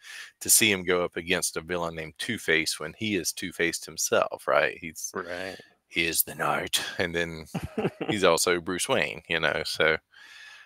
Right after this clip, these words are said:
Speaker 1: uh, it's kinda fun to think of that kinda dichotomy between the, the characters. But one thing I was gonna say, though, is that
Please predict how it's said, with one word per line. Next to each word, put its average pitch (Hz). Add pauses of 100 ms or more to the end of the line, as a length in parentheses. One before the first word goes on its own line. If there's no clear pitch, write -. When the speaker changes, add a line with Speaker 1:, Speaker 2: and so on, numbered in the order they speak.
(380)
Speaker 1:
uh, - (100)
it's -
kinda 87
fun 82
to 78
think -
of 80
that 80
kinda 80 (140)
dichotomy 80
between 80
the, 80 (440)
the -
characters. 85 (340)
But 107
one 113
thing 110
I 90
was 90
gonna 82
say, 90
though, 80
is 78
that 73